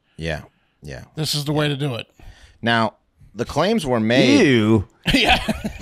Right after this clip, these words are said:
Speaker 2: <laughs> I'm not fighting them.
Speaker 1: <laughs> Yeah.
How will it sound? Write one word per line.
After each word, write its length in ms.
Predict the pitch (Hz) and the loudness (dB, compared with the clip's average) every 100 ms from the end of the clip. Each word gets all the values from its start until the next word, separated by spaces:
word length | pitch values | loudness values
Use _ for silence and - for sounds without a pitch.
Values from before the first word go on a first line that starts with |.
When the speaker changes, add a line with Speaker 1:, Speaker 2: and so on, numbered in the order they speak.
| - - - | -2 -2 -2
Speaker 2:
<laughs> 540 | - - - - - | -2 -2 -2 -6 -6
I'm 100 | 175 | -2
not 140 | 254 269 | -2 -2
fighting 460 | - 170 175 170 | -2 0 0 -4
them. 320 | 131 139 190 254 _ _ _ - - - _ - _ - - - - - - | -8 -6 -4 -6 _ _ _ -20 -20 -20 _ -20 _ -20 -20 -20 -20 -16 -10
Speaker 1:
<laughs> 80 | 190 170 - | -10 -10 -10
Yeah. 120 | 151 | -10